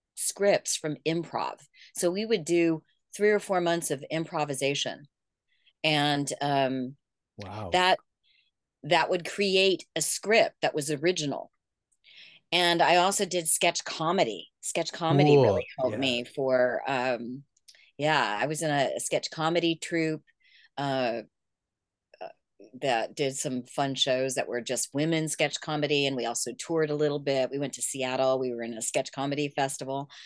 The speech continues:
Speaker 1: So all that stuff, playing characters that didn't look like me, helped me to get into voiceover. So when voiceover came along, I was on doing on camera, but I wasn't booking as much as I wanted to because they wanted, uh,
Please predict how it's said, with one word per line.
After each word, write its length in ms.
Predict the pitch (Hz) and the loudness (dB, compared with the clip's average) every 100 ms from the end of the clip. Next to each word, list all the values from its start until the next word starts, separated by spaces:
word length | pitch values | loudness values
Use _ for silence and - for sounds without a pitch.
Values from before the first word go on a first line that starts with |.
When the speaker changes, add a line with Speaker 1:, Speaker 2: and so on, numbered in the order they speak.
| - - | -20 -6
Speaker 1:
So 200 | - 202 196 | 4 4 6
all 240 | 214 311 | 2 2
that 260 | 269 208 - | 2 0 -2
stuff, 460 | - 190 196 190 | -2 4 4 2
playing 300 | - 196 165 | -4 -4 -4
characters 720 | - 190 208 202 233 240 302 - | 0 4 4 4 0 0 0 0
that 140 | 143 | -2
didn't 260 | 156 175 120 | 0 -2 0
look 220 | 175 - | -2 2
like 220 | 220 214 | 0 0
me, 300 | 233 233 254 - - - - | -2 -2 -2 -6 -20 -20 0
helped 260 | 208 196 | 2 4
me 420 | 180 175 175 175 - _ _ _ _ | 2 2 2 -2 -8 _ _ _ _
to 80 | 175 | 0
get 220 | 160 156 | 2 2
into 240 | 135 147 135 | 0 -4 -4
voiceover. 640 | 120 104 - 113 - 76 | -2 -2 -2 -4 -4 -4
So 120 | - | -4
when 120 | 156 156 | -4 0
voiceover 520 | 208 294 254 208 180 | 4 4 2 0 -4
came 220 | 185 170 | -4 -2
along, 480 | 147 147 139 139 147 - - - _ | 2 2 4 2 0 -6 -20 -20 _
I 280 | 185 190 196 | 0 4 4
was 640 | 180 165 160 151 151 - - 147 | 6 6 8 6 4 0 0 0
on 360 | 180 202 202 - _ - | 0 0 -4 -10 _ -4
doing 300 | 226 277 262 | 0 2 4
on 180 | 220 | 2
camera, 400 | 214 196 180 196 | 0 0 2 2
but 120 | 190 165 | 2 4
I 40 | |
wasn't 360 | 175 190 175 - | 4 2 -4 -2
booking 340 | 170 202 185 | -2 0 -2
as 140 | 151 160 | 0 0
much 200 | 165 180 | 0 0
as 120 | 151 | -2
I 80 | 139 | 0
wanted 400 | 139 143 175 196 | 0 0 -2 0
to 200 | 262 247 | 0 0
because 280 | 226 185 170 | -2 -4 0
they 100 | 175 | 2
wanted, 340 | 202 220 214 - _ - - _ _ _ _ _ _ _ _ _ _ _ _ _ _ | 2 2 0 -4 _ -20 -20 _ _ _ _ _ _ _ _ _ _ _ _ _ _
uh, 100 | - | -8